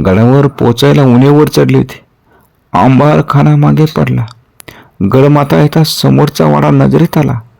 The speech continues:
वाड्यासमोर मेना थांबला आणि जिजाऊ साहेबा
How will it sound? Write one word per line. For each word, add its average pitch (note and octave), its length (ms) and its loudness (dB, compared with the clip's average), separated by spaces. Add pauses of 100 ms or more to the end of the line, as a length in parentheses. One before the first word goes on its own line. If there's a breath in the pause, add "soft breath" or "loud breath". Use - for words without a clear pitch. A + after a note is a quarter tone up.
(460 loud breath)
वाड्यासमोर C#3+ 680 2
मेना C3 320 2 (140)
थांबला C3+ 500 2 (840 loud breath)
आणि G2+ 260 0
जिजाऊ A#2+ 400 2
साहेबा G#2 420 0